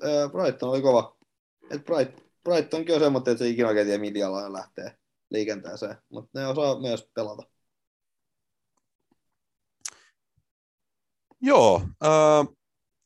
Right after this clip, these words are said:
Speaker 2: itse asiassa oli siitä erikoinen matsi, että Brighton hävisi X G:n, X G mielessä, ja tätä
Speaker 1: Ne
Speaker 2: ei usein
Speaker 1: voittaa
Speaker 2: tapahdu.
Speaker 1: ne voittaa aina ottelut, kun ne häviää X G.
Speaker 2: Joo, ja tälläkin kertaa voittivat.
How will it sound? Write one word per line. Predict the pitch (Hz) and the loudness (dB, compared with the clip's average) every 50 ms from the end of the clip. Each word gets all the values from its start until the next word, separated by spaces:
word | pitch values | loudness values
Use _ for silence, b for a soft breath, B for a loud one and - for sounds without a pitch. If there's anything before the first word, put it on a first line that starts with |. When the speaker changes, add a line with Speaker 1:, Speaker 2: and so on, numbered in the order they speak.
| _ _ _ _ _ _ _ _ _ _ _ _ _ _ - | _ _ _ _ _ _ _ _ _ _ _ _ _ _ -10
Speaker 2:
itse | - 160 - - 170 | -10 -8 -4 0 0
asiassa | 165 165 156 - - | 2 0 0 -2 -4
oli | 175 175 170 | -2 -2 -2
siitä | 165 190 175 170 160 | 0 0 -2 0 0
erikoinen | 170 160 156 156 151 151 | -2 0 2 2 2 2
matsi, | 156 156 156 156 - 143 | 2 2 0 0 -2 -4
että | 127 123 135 151 | -4 -2 0 0
Brighton | 165 170 165 - - 123 | 2 2 0 0 -2 -4
hävisi | 135 147 175 156 143 110 85 - - 120 120 110 | -4 -4 -4 -2 -2 -4 -4 -4 -2 -2 -2 -2
X | - - - | -2 -8 -10
G:n, | - 73 58 53 62 - - - - - - - - - - - - _ _ - - - 117 | -10 -10 -10 -10 -12 -12 -10 -10 -10 -12 -12 -14 -14 -16 -16 -18 -20 _ _ -10 -6 -6 -6
X | 110 - | -6 -6
G | - 87 78 | -8 -8 -8
mielessä, | 76 80 82 76 71 - - - 82 | -6 -6 -6 -6 -8 -8 -8 -8 -6
ja | 82 - - - - 147 | -6 -8 -8 -12 -6 -4
tätä | 160 - 180 | 2 4 6
Speaker 1:
Ne | 147 | 8
Speaker 2:
ei | 147 | 8
usein | 160 165 190 170 117 | 8 8 6 6 6
Speaker 1:
voittaa | 113 123 151 139 | 6 4 4 4
Speaker 2:
tapahdu. | 101 85 - 57 60 - - - _ _ _ - | 2 0 -4 -10 -16 -18 -20 -20 _ _ _ -6
Speaker 1:
ne | 156 170 | -4 0
voittaa | 170 185 180 170 175 - 147 | 4 4 4 4 4 2 2
aina | 143 139 139 | 2 2 2
ottelut, | 139 139 - 120 107 - | 0 0 -2 -6 -6 -6
kun | 113 | -8
ne | 107 | -4
häviää | 107 107 107 107 101 | -2 0 2 2 0
X | 98 - - | 0 -4 -8
G. | 98 92 - _ _ _ _ _ - 156 | -10 -10 -10 _ _ _ _ _ -2 0
Speaker 2:
Joo, | 151 110 85 69 - - - - _ _ _ _ b b b b b b b b b b _ | 2 2 2 0 -6 -16 -20 -20 _ _ _ _ b b b b b b b b b b _
ja | 127 127 127 - - - | -4 -4 -4 -6 -4 0
tälläkin | 165 160 147 139 139 139 | 2 2 2 2 0 -2
kertaa | - - 165 143 113 - 95 87 82 65 - | -2 0 0 0 0 0 0 0 -2 -2 -4
voittivat. | - 92 87 85 - _ - 85 82 82 | -4 -4 -4 -4 -4 _ -6 -4 -4 -4